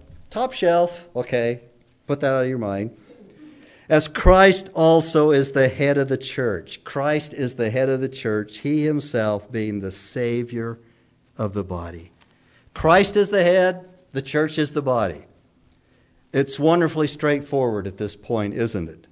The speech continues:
Christ is the head, the, the church is the body. And the New Testament is replete with references as Jesus Christ is head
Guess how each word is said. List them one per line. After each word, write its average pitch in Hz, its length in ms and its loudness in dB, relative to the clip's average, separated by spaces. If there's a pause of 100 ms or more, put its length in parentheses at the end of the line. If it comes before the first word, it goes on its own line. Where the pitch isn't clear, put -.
(300)
Christ 131 360 0
is 120 140 -4
the 113 140 -2
head, 160 500 -4 (180)
the, 127 160 -10
the 127 160 -8
church 123 320 -4
is 127 140 -4
the 135 80 -6
body. 147 420 -6 (640)
And 147 160 2
the 156 60 4
New 196 140 4
Testament 180 580 2
is 135 160 -2
replete 165 480 2
with 131 200 -2
references 131 720 0
as 120 220 -4
Jesus 151 480 -6
Christ 117 500 -8
is 127 200 -10
head 127 460 -4